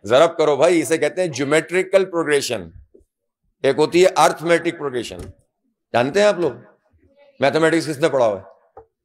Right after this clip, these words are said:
हाँ, अर्थमेटिक में क्या होता है? यही होता है जो आप कह रहे थे, सोलह जमा सोलह।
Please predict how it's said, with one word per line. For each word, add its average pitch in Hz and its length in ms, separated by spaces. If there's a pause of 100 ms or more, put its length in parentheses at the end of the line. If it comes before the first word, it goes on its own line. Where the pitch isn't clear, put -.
(260)
हाँ, 78 260
अर्थमेटिक 143 460
में 165 120
क्या 170 120
होता 165 180
है? 156 120
यही 139 180
होता 127 220
है 113 60
जो 104 80
आप 90 180
कह 87 60
रहे 80 120
थे, - 120 (140)
सोलह 135 300
जमा 127 240
सोलह। 95 280